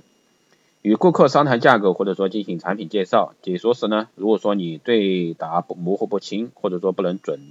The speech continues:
确的表达自己的一个意思，很容易啊引出误会或者说麻烦来，使顾客呢对你的信心产生怀疑。也就是说什么情况呢？也就是说你在价格上你不敢去做一个承诺，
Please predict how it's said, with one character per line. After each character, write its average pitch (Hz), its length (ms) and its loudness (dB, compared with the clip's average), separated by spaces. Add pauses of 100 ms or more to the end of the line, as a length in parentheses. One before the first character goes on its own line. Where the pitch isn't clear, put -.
(220)
确 - 160 2
的 87 140 -2
表 78 180 -6
达 82 140 -4
自 104 140 -8
己 87 100 -10
的 85 60 -4
一 - 20 -2
个 90 160 -2
意 92 160 -4
思， 92 240 -8 (420)
很 92 240 2
容 87 180 2
易 123 120 4
啊 90 260 2
引 76 160 -10
出 101 140 -4
误 104 180 -2
会 104 180 0
或 90 120 -6
者 82 80 -10
说 85 120 -4
麻 85 220 -2
烦 87 140 -4
来， 76 120 -12 (680)
使 - 140 -2
顾 156 160 6
客 139 100 6
呢 135 140 4
对 127 100 -2
你 110 100 0
的 92 80 0
信 110 200 -4
心 120 160 -4
产 92 160 -6
生 101 160 -4
怀 80 260 -4
疑。 90 200 -4
也 110 180 4
就 185 100 6
是 190 80 8
说 185 200 6
什 143 120 0
么 117 60 0
情 104 180 -4
况 127 160 4
呢？ 123 140 2
也 117 160 2
就 165 80 8
是 170 80 4
说 170 300 6
你 92 200 0
在 101 540 4 (180)
价 143 160 4
格 117 140 2
上 113 400 -2
你 82 80 -6
不 117 100 -2
敢 90 180 0
去 95 380 0
做 104 220 0
一 98 80 0
个 92 360 2
承 - 200 -14
诺， 170 280 4